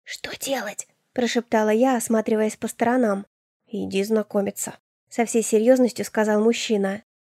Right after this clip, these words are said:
Идти не хотелось, но и прятаться в чужом шкафу было уж как-то слишком странно. «Мамуль, привет, как ты? Все хорошо?» «Ой, Лешенька, отлично! Посмотрели сериал с Ларисочкой, ее вот к нам на чай позвала».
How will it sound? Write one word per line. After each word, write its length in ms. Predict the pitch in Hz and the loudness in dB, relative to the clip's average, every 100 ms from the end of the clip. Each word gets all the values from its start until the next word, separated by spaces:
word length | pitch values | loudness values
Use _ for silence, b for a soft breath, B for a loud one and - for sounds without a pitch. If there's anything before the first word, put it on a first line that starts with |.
| _ - | _ -4
Идти 300 | 269 254 339 | -2 0 2
не 120 | 294 | 2
хотелось, 640 | 269 247 294 302 202 - - | 2 0 2 2 2 -2 2
но 120 | 233 | 4
и 60 | 226 | 4
прятаться 480 | 220 214 247 247 214 | 4 2 0 -2 -4
в 40 | |
чужом 280 | - 226 226 | -2 -2 -2
шкафу 460 | - 208 - 247 | -2 -4 -2 0
было 280 | 254 220 220 | 2 2 2
уж 140 | 214 - | 0 -2
как-то 280 | 202 - | -4 -4
слишком 420 | 214 233 220 220 226 | -2 0 0 -2 -2
странно. 560 | - 247 208 196 202 _ _ _ _ | -2 -2 0 -2 -6 _ _ _ _
«Мамуль, 460 | 220 233 233 214 254 | 2 4 6 6 4
привет, 540 | 254 277 233 220 254 - | 4 4 4 2 0 0
как 260 | 240 208 - | 2 2 2
ты? 260 | 233 262 - | 0 0 -2
Все 200 | - 233 | -2 2
хорошо?» 540 | 285 277 269 208 202 _ _ _ - | 4 4 2 -2 -4 _ _ _ 2
«Ой, 360 | 392 359 247 254 | 6 8 10 8
Лешенька, 680 | 330 294 - 226 220 226 330 | 8 6 4 2 2 0 2
отлично! 640 | 427 262 254 - - 240 - - | 2 2 2 0 -2 -2 -2 -2
Посмотрели 520 | 277 294 320 370 330 | 4 4 4 4 2
сериал 400 | - 285 247 247 | 4 6 6 6
с 120 | - | 4
Ларисочкой, 720 | 247 247 233 233 - 233 214 - | 4 4 2 -2 0 0 0 2
ее 380 | 359 269 240 | 6 8 8
вот 160 | 254 277 | 8 4
к 60 | 262 | 4
нам 180 | 262 | 6
на 100 | 226 | 6
чай 220 | - - 240 | 4 2 4
позвала». 520 | 302 277 262 269 | 4 6 6 4